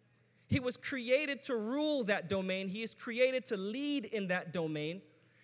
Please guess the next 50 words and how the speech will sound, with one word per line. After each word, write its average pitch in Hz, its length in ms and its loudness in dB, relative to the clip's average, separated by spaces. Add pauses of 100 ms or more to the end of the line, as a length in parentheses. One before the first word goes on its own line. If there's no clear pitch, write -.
(180)
But 214 200 2
if 254 140 -2
he 277 140 0
grew 254 240 2
up 262 160 4
in 240 140 0
a 208 60 2
zoo, 240 460 -2
it 233 100 4
would 240 200 -2
be, 226 340 -4 (160)
you 208 120 -6
would 269 120 -6
do, 254 200 -4 (200)
it 226 60 2
would 277 120 -4
be 277 80 -4
an 269 100 -2
injustice 233 520 -2
for - 140 -8
you 220 140 -4
to 208 60 -2
take 202 280 -2
that 220 200 -2
animal, 208 520 -4 (100)
even 277 240 -2
as 254 160 -4
a 226 60 0
grown 247 360 0
lion, 240 320 -4
to 214 100 -6
put 254 200 -6
him 247 80 -4
back 220 220 -2
in 220 80 -2
a 190 80 -4
zoo 220 200 -6
because 185 280 -8
he 180 80 -6
won't 170 180 -6
survive. 160 440 -6 (1800)
Because 233 280 0
what 233 240 4
you've 240 180 -2
just 185 320 -2
done 226 340 0 (100)
is 196 240 -2
you've 202 200 -8
raised 240 340 0
somebody 180 560 -4